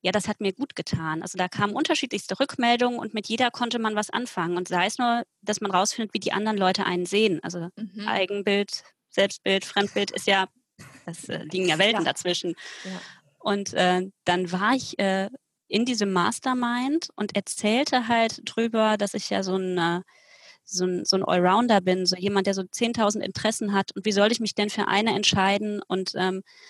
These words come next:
Speaker 2: Ich erinnere mich so gut daran. <laughs>
Speaker 1: Und, äh, dann irgendwie dieser Knoten platzte und, äh, ich zum einen merkte, ähm,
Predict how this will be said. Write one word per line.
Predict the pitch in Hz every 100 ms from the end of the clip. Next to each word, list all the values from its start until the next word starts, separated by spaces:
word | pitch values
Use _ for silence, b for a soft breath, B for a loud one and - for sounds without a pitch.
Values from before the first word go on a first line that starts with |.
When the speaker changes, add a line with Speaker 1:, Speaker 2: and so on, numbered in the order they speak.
| B
Speaker 2:
Ich | 185 190
erinnere | - 190
mich | 190 180
so | 202
gut | 214 233
daran. | 156 - 151 - -
<laughs> | - - 403
Speaker 1:
Und, | 202 208 202
äh, | 202 190 185 190 - b b b b -
dann | 185 185 208 247
irgendwie | 220 226 208
dieser | 196 196
Knoten | - 214 233 - 285
platzte | - 185 - - 202 208 226 -
und, | - 196 190 -
äh, | 185 185
ich | 202 -
zum | 208
einen | - 196 277 285
merkte, | 247 247 - 233 220 214
ähm, | - 196 202